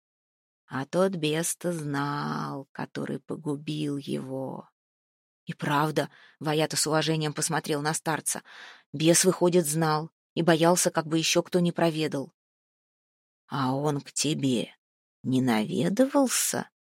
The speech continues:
с опасением спросил Овсей. «Кто?» «Да тот бес, что отца Ерона». «Нет», хотел ответить Ваята, но прикусил язык. Кое-кто к нему наведывался.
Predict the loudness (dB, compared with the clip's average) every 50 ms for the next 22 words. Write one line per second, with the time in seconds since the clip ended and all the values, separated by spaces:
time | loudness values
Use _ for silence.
0 | _ _ _ _ _ _ -6 -4 -2 0 2 2 4 4 6 6 6 4 4 0
1 | -2 -2 -2 0 2 2 2 2 2 2 2 2 2 2 0 0 0 -2 -4 -6
2 | _ _ _ _ _ _ _ _ _ _ _ _ -14 -6 -2 0 2 2 2 0
3 | -2 _ _ _ _ _ _ _ _ -6 -2 4 6 6 6 8 8 6 8 8
4 | 8 8 6 4 2 0 -4 _ _ _ _ -14 -8 -2 2 2 4 4 2 0
5 | -2 -2 0 0 0 0 0 0 0 0 0 -2 -2 -4 -4 -6 -8 -12 _ _
6 | _ _ _ _ _ _ _ _ _ _ _ _ _ _ _ _ _ -4 0 2
7 | 6 8 8 8 8 8 6 2 -2 -14 _ _ _ _ _ -4 -2 0 4 6
8 | 6 6 6 6 6 4 4 4 2 2 4 6 6 8 8 6 6 4 2 0
9 | 2 2 2 2 4 4 4 4 4 4 4 4 4 2 4 4 4 4 2 0
10 | _ -16 _ _ _ _ _ _ _ _ _ _ 0 2 4 4 4 4 2 0
11 | 4 4 4 4 4 4 4 4 6 6 6 6 6 6 6 4 4 4 4 4
12 | 2 2 2 0 2 0 0 -2 -2 -4 -4 -4 -6 -8 -8